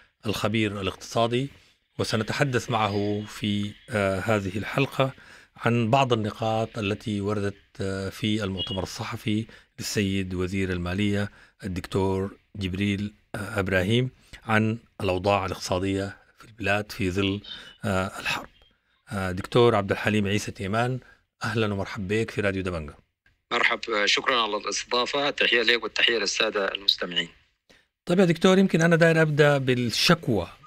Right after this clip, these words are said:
Speaker 1: شكوى وزير المالية من انخفاض ال-، الإيرادات، الضرائب، الجمارك، آه، صادرات الذهب، صاد-، وإنتاج ال-، البترول. يعني وزير المالية قدم تفسيراته،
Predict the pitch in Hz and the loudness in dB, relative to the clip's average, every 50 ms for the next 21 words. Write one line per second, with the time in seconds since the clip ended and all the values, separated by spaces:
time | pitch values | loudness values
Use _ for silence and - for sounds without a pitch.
0 | - _ - - 165 156 - - 139 127 120 117 117 113 123 127 120 117 110 107 | -16 _ 0 2 2 2 2 4 4 6 6 6 6 6 4 4 4 4 2 2
1 | 107 104 107 117 117 117 113 113 113 113 107 104 101 101 104 110 107 104 - - | 2 2 2 2 0 0 0 0 -2 -2 -2 -2 -2 -2 -2 -2 -2 -2 -4 -8
2 | - - 131 123 120 117 104 101 95 92 90 87 87 85 85 85 87 92 101 - | 0 2 4 4 4 2 0 -2 -2 -2 -2 -4 -6 -6 -8 -10 -12 -16 -16 -8
3 | - - 107 101 104 101 98 98 95 92 92 101 104 104 104 104 107 107 - - | -6 -4 -2 0 0 0 2 2 2 2 4 4 6 6 6 4 2 0 -4 -12
4 | - - - - - - _ - 104 95 92 92 95 101 104 107 104 101 98 98 | -20 -20 -20 -20 -20 -12 _ -6 -4 -2 0 2 4 4 6 4 4 2 0 -2
5 | 92 92 87 90 90 98 104 104 104 101 101 101 101 101 98 - - _ - - | -4 -4 -4 -2 2 2 4 4 4 4 2 2 2 0 -2 -4 -8 _ -10 -6
6 | 104 98 95 92 92 92 95 - - - _ _ - 123 107 98 98 98 107 104 | -4 -2 -2 -2 -4 -6 -8 -12 -20 -20 _ _ 0 2 2 4 4 4 4 4
7 | 101 - 98 92 98 117 107 110 110 101 - - - 107 101 95 101 113 - _ | 2 0 -4 0 0 2 2 4 2 0 0 -2 -2 0 0 0 -2 -6 -12 _
8 | _ _ - 107 104 104 101 104 101 101 98 92 - 113 107 107 101 95 95 90 | _ _ -2 0 2 2 2 0 0 -4 -4 -2 0 0 0 0 -2 -4 -6 -6
9 | 90 87 87 87 85 87 90 - - 92 92 87 92 - - - 98 87 82 - | -6 -8 -8 -10 -12 -14 -14 -8 -6 -6 -4 -4 -6 -8 -8 -6 -6 -6 -8 -10
10 | - - - _ _ _ _ _ _ - 107 101 104 107 107 107 107 - - - | -14 -20 -20 _ _ _ _ _ _ -4 -2 -2 0 -2 -2 -4 -6 -10 -16 -20
11 | _ _ _ _ _ _ _ _ _ - 135 117 120 127 127 120 123 165 180 175 | _ _ _ _ _ _ _ _ _ -4 2 4 6 6 6 6 6 6 8 8
12 | 165 147 139 135 131 139 160 160 151 135 123 156 147 131 135 113 107 - 110 - | 8 6 6 4 4 6 6 6 6 6 6 4 4 4 2 2 2 -2 -4 -4
13 | - - 110 107 110 110 104 98 - - 95 92 | -2 0 2 4 4 4 4 4 2 -2 -4 -4